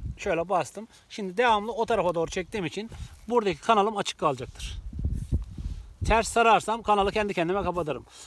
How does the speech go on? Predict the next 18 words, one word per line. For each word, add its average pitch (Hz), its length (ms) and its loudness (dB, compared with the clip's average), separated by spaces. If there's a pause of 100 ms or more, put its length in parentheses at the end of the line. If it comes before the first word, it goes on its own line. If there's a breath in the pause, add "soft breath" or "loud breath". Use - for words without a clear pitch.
(140 loud breath)
Bu 208 60 -4
silikon 226 360 -2
çok 233 220 0
inceliği 165 340 0
çektikçe - 380 -6
arkadaşlar, 156 360 -4
yapacak 175 340 -4
bir 156 80 -12
şey 170 140 -4
yok. 175 140 -4 (600 loud breath)
Burada 233 320 0
önemli 220 360 0
olan 196 260 4 (880 loud breath)
Haziran 190 400 0
Temmuz'da 202 360 0
yaptığımız 190 360 0
göz 196 200 2
aşısından 160 340 -4